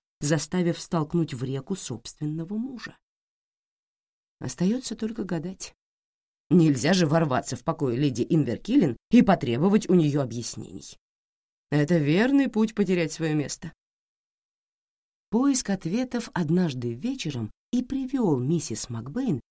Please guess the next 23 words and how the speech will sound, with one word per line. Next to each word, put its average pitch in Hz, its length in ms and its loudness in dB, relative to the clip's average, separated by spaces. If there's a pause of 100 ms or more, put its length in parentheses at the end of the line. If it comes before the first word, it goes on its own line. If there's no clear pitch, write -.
в 147 40 -4
винокурню, 196 840 -4 (600)
где 120 220 -2
старик 117 480 -4
Мактавиш 123 720 -4 (180)
стал - 400 -2
угощать 143 640 -4
её 107 200 -6
виски. - 540 -12 (880)
Он 131 140 -4
знал 117 340 -4
обо 156 200 0
всём, 214 320 0
что - 180 -6
происходило 123 600 -4
в 151 80 -6
лесу. - 360 -10 (1400)
Однако 160 520 2
на 156 120 2
вопросы 151 500 -2
её, 143 460 0
как 143 260 -6
назло, 147 580 -2